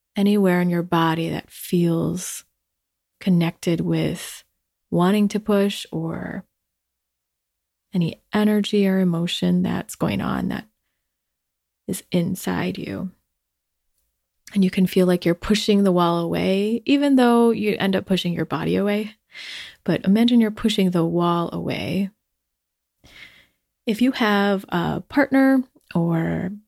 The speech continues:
a family member or a friend who is willing to do this with you, they can provide the resistance, and then you can actually push them away. But remember that this is gonna be really slow motion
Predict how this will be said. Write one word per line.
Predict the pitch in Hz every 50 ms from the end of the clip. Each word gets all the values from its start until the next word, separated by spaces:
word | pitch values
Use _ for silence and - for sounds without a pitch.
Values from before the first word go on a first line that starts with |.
| _ _ _ _ -
a | - 185
family | - - 240 240 233 233
member | 226 226 226 226 220 220 196
or | 175 170
a | 180
friend | - - - 208 208 208 208 214
who | 202 196 170
is | 175 180 190
willing | 190 185 180 175 180 185 185
to | - 175
do | - 175 175 196
this | 196 202 208 208 -
with | - 202 196 -
you, | 196 190 185 180 180 180 185 190 _ _ _ _ _
they | - 190 196 175 175 185 202
can | 214 - 240 233
provide | 226 233 220 226 220 214 214 220 220 220
the | 214 208
resistance, | 208 208 208 208 208 208 - - - 214 220 214 214 220 220 220 - - - _ _ _ _ _ _ _
and | - 190 185
then | 185 180 185
you | 185 180
can | 190 180
actually | - - 185 185 190 - - - - - - 190 180 180
push | 180 - - 170 160 - - -
them | 165 175 190 202 208 208 214 214 208 202 190 -
away. | - 170 175 170 170 165 165 165
But | 170 165 - - - - - - - - - _ _ _ _ _ _ _ - 226 214
remember | - 202 202 202 208 214 214 220 208
that | 196 202 202 -
this | 202 196 - 202
is | 190 -
gonna | - 190 185 185
be | 180 190 185 180
really | 180 180 185 196 214 226 226 233 240 247 254 262 269 269 247
slow | - - - - 202 190 190 190 196 202 202 -
motion | 185 175 175 180 190 - - 240 254 277 294 311